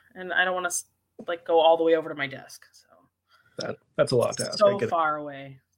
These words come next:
Speaker 2: I get it. Yeah. So you're looking, Ledric, for, like,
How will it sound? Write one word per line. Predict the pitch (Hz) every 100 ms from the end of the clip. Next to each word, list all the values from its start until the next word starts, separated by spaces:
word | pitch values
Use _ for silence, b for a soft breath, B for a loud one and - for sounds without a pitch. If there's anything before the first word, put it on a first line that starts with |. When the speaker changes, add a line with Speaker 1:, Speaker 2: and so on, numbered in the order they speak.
| -
Speaker 2:
I | 131
get | 117
it. | 98 - _ b b b b
Yeah. | - 165 240 123 -
So | - - 196 185 170 _ _ _
you're | 151 160
looking, | 170 170 160 151 151 135 _ _ -
Ledric, | 139 139 135
for, | - 135 131 131
like, | 120 117